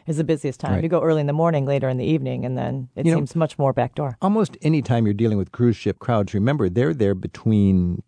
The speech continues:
Speaker 2: ten o'clock and five o'clock, and that's when it's miserable. I was in Dubrovnik. It's the same thing. Dubrovnik is hellish when there's a lot of cruise ships there from ten till five. But then when those cruise ships sail away, it's just you and that beautiful town. So in the case of the Cinque Terre,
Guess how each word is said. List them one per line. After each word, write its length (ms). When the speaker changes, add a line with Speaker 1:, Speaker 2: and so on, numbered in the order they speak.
Speaker 2:
ten 180
o'clock 260
and 120
five 200
o'clock, 440
and 100
that's 220
when 120
it's 180
miserable. 500
I 100
was 120
in 100
Dubrovnik. 600
It's 100
the 100
same 260
thing. 260
Dubrovnik 500
is 120
hellish 500
when 140
there's 180
a 80
lot 100
of 80
cruise 280
ships 280
there 220
from 220
ten 300
till 220
five. 500
But 140
then 220
when 100
those 160
cruise 260
ships 240
sail 240
away, 300
it's 140
just 320
you 120
and 140
that 120
beautiful 300
town. 340
So 180
in 120
the 60
case 240
of 60
the 100
Cinque 240
Terre, 240